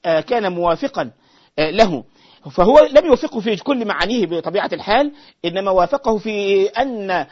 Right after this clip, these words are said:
القبول وعدم القبول للدعاء له ارتباط، له ارتباط بأكل الحلال وأكل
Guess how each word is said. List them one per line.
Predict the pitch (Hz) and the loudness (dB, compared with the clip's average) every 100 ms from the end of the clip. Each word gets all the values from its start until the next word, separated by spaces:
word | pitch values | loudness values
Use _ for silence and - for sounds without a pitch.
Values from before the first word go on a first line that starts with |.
| - _ _ | -18 _ _
القبول | 180 175 170 - 175 214 254 233 190 | -2 0 -4 0 0 0 -4 -4 -2
وعدم | 175 190 240 208 202 | -2 0 0 2 0
القبول | 180 - 185 233 208 | -4 -2 -2 -2 -4
للدعاء | 220 196 208 285 - - - - _ | -4 -2 2 0 0 -16 -20 -20 _
له | - 294 311 | 2 4 6
ارتباط، | 302 - 311 320 269 - 165 135 _ _ _ | 2 0 4 6 4 0 -6 -8 _ _ _
له | 165 220 277 349 _ _ _ 190 | 2 2 0 -4 _ _ _ -2
ارتباط | 175 180 220 214 | 0 2 2 2
بأكل | 185 165 - - 175 175 180 _ _ - | 0 -2 -6 -6 -2 -2 -2 _ _ -6
الحلال | 156 - 170 208 185 | -4 0 2 4 2
وأكل | 160 180 - 185 226 | -4 -6 -6 -8 -10